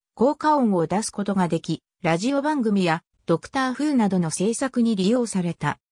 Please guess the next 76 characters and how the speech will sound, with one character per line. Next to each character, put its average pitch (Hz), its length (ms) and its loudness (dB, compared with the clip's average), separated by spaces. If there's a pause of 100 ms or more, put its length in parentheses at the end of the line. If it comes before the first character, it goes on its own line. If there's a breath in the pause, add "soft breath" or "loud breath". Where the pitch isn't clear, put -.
(120)
メ 185 160 2
ロ 294 160 0
ト 294 100 0
ロ 277 140 0
ン 269 80 -4
発 254 320 -4
音 285 160 0
機 - 140 -16
構 208 220 -2
の 160 140 0
模 156 140 0
式 - 240 -6
図 240 100 -8
鍵 247 220 2
盤、 165 260 0 (240)
ネ 220 180 0
ジ、 165 260 -4 (200)
プ 214 120 -2
レ 247 80 0
ッ 254 40 -2
シ - 220 -8
ャ 254 60 -2
ー 247 40 -6
パ 240 120 -2
ッ 240 60 -6 (120)
ド、 165 180 -2 (260)
ピ 220 140 0
ン 294 80 -6
チ 277 160 -6
ロ 269 200 2
ー 233 60 2
ラ 160 420 0
ー、 - 40 -20 (200)
再 247 260 0
生 262 280 -6
ヘ 233 140 -2
ッ 247 60 -4 (140)
ド、 160 200 -2 (240)
キ 214 100 0
ャ 208 60 -2
プ - 100 -12
ス - 160 -8
タ 185 140 -2
ン、 160 100 -2 (240)
ス - 140 -14
ト 262 100 0
レ 294 220 0
ー - 20 -4
ジ 170 160 -2
ビ 202 140 0
ン、 135 100 -2 (300)
テ 269 160 0
ー 202 120 -4
プ、 165 220 -2 (240)
リ 175 140 0
タ 240 140 -4
ー 285 100 0
ン 277 80 0
ロ 262 160 0
ー 233 40 0
ラ 175 320 0
ー、 - 300 -20
ス - 80 -14
プ 285 160 -2
リ 302 100 -2
ン 285 120 -2
グ 269 120 -2
音 269 140 0
源 220 260 2
と 180 100 0
な 190 140 2
る 196 120 0
テ 226 240 -2
ー 196 40 -6
プ 175 160 -4
は、 156 220 -2